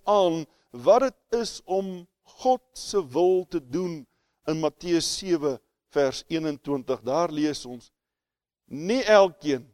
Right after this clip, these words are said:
wat vir my sê, 'Here, Here,' sal ingaan in die koninkryk van die hemele nie,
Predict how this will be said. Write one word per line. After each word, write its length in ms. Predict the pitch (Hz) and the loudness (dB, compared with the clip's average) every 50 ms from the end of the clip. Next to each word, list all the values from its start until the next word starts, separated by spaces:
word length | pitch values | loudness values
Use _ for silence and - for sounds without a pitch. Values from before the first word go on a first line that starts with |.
| _ _ _ _ _ _ _ | _ _ _ _ _ _ _
wat 300 | - 147 135 156 160 - | -6 0 2 2 2 2
vir 140 | - 196 170 | -2 -10 -10
my 240 | 156 143 156 180 196 196 | -8 -6 -4 -4 -4 -4
sê, 580 | 165 - - 180 165 160 151 143 139 127 113 101 107 | -8 -10 -6 -4 -4 -2 -4 -4 -8 -10 -14 _ _
'Here, 400 | 113 123 143 175 196 214 226 226 | -18 -8 -2 0 0 2 2 0
Here,' 520 | 190 147 151 151 147 143 131 131 123 117 _ _ _ _ _ _ _ _ _ _ _ _ _ _ _ _ | -2 -2 0 0 0 0 -2 -4 -10 -12 _ _ _ _ _ _ _ _ _ _ _ _ _ _ _ _
sal 260 | - - 226 220 226 - 233 254 | 4 8 8 8 8 6 2 2
ingaan 500 | 262 262 240 - - 240 233 233 240 240 | 2 2 -2 -4 -2 0 2 2 2 0
in 80 | 220 214 | -2 -2
die 160 | 208 208 185 | -4 -4 -6
koninkryk 760 | _ - 233 233 226 226 226 226 214 - - 208 202 202 - | _ -4 0 0 0 0 -2 -4 -6 -6 -2 -2 -2 -2 -2
van 180 | - - 196 175 | -6 -8 -8 -6
die 160 | 165 151 143 135 | -6 -6 -4 -4
hemele 340 | 147 151 160 160 151 143 | -4 -4 -2 -2 -2 -2
nie, 260 | 143 139 127 120 110 | -2 -2 -4 -6 -8